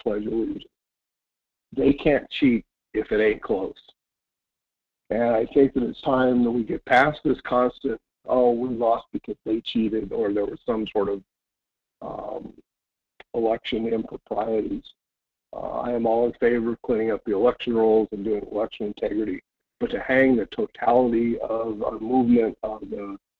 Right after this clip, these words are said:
uh, of the soul searching on, "They cheated," ain't cutting it.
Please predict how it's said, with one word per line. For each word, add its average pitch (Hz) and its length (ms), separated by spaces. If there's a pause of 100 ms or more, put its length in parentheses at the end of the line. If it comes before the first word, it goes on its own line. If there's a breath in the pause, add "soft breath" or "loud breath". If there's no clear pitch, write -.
(580)
uh, 117 640 (120)
of 110 160
the 110 180
soul 120 260
searching 113 440
on, 110 320 (200)
"They - 180
cheated," 117 520 (400)
ain't 120 200
cutting 110 300
it. - 120